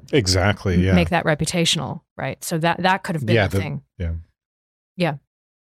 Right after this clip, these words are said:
Speaker 1: Right, yeah. The tiny voice, which is very much like a child's voice. Again, I'm drawing this connection to the sled in childhood, as opposed to the adult or the accomplished professional voice.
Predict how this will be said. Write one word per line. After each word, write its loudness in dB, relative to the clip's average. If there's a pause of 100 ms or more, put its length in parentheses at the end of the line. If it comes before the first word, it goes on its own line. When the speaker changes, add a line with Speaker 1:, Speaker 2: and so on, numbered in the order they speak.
(340)
Speaker 1:
Right, 2 (280)
yeah. 0 (140)
The 0
tiny 2
voice, 4
which -4
is -2
very 2
much -2
like -4
a -4 (180)
child's 0
voice. -4 (220)
Again, 2 (180)
I'm -6
drawing 2
this 0
connection 0
to -2
the -2
sled -2
in -2
childhood, -4 (440)
as 2
opposed 2
to -2
the 2
adult 2 (460)
or 0 (580)
the -4
accomplished 0
professional 2
voice. -4